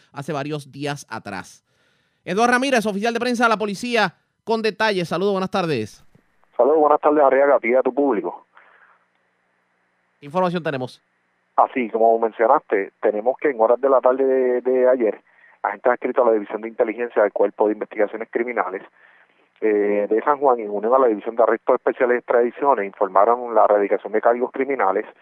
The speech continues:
Speaker 2: contra cuatro individuos por unos hechos ocurridos el veinticuatro de marzo en el residencial López Sicardó.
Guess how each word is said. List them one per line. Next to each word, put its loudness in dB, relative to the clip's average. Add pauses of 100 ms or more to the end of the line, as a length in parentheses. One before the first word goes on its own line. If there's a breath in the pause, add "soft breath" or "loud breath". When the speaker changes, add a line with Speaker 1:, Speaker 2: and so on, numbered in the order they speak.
(380 soft breath)
Speaker 2:
contra 0
cuatro 2
individuos -2
por -2
unos 2
hechos 0
ocurridos 0
el -4
veinticuatro 0
de 2
marzo 0 (480 soft breath)
en -8
el -4
residencial 0 (500 soft breath)
López 0
Sicardó. 0